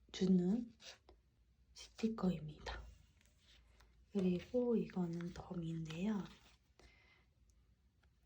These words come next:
이거는 사각 스티커예요.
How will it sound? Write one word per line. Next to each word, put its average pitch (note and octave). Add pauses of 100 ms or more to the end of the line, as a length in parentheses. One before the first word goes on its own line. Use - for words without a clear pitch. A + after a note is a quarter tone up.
(420)
이거는 F3
사각 F#3+
스티커예요. E3